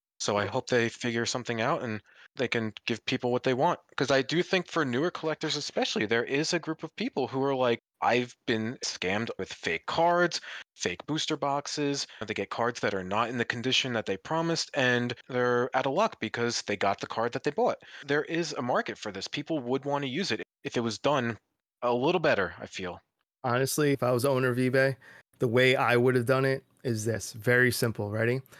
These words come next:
Speaker 2: I would have had the sellers hand in before an auction, and you'll have a separate auction called the eBay Authenticity Guaranteed Auction.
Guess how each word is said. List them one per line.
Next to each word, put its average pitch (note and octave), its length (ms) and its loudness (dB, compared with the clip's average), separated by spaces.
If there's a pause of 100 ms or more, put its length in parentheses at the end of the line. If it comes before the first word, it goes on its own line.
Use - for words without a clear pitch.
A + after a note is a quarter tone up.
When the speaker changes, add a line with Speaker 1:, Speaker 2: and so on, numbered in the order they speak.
(180)
Speaker 2:
I C3 220 4
would D#3 160 6
have C#3 80 4
had C3 440 4
the B2 80 4
sellers B2+ 580 2 (220)
hand D#3+ 360 4
in A#2 500 4
before C#3+ 440 2
an D#3 100 2
auction, C3 540 0
and B2 200 0
you'll C#3 180 4
have D3 200 4
a B2 60 2
separate D3+ 440 2
auction C#3 400 2
called B2 280 2
the A#2+ 100 2
eBay D#3 460 2
Authenticity C#3 800 0
Guaranteed C3+ 760 2
Auction. A#2 440 -2